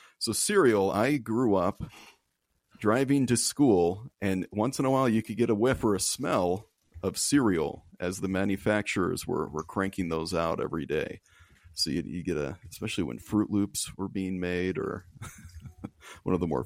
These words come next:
fragrant cereals, uh, filled the air. So the, s-, the city smelled like cereal a lot of the time, which was pretty pleasant. So cereal is the off-brand versus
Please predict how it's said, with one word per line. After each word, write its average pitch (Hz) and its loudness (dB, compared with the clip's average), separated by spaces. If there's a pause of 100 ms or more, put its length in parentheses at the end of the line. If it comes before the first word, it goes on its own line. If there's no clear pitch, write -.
fragrant 90 0
cereals, 92 -4 (100)
uh, - -14
filled 113 -2
the 90 0
air. 85 0 (200)
So - -10
the, - -10
s-, - -4 (160)
the 98 -2
city 131 0
smelled 123 -4
like 98 -4
cereal - -2 (220)
a - -6
lot 78 0
of - -6
the - -12
time, - -8 (400)
which - -10
was 80 -4
pretty - 0
pleasant. 80 0 (1040)
So - 2
cereal 165 4
is 113 2
the 113 2
off-brand 117 0
versus 107 -4